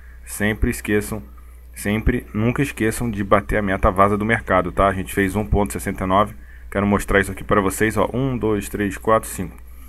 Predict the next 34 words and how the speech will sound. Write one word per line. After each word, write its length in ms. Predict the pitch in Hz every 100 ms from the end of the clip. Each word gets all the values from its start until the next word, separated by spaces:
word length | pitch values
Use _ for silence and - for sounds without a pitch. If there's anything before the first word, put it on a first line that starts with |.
| - - -
Cinco 340 | - - 117 107
lojas, 240 | 101 110
a 60 | 101
banca 260 | 101 101
nem 120 | 104 110
chorou. 420 | 101 92 107 135 - - - -
E 140 | 101 101
essa 240 | 104 -
é 20 |
a 20 |
estratégia 360 | 110 110 104 104
que 60 | 104
a 40 |
gente 120 | 101
vende 240 | 98 104 104
para 180 | 104
vocês, 460 | 101 107 - 82 78
tá? 160 | 98 90
Para 240 | - 101
comprar 260 | 98 87 95
o 60 |
bot, 260 | 90 95 92
entre 200 | 80 -
em 20 |
contato 380 | 98 87 92 -
comigo. 360 | 98 104 120 - - -
Você 200 | 98 95
sempre 300 | 90 104 110
vai 100 | 101
recuperar 420 | 98 98 95 95
apenas 380 | 92 104 104 98
o 80 | 104
que 200 | 104 110
perdeu. 720 | - 110 147 143 101 101 95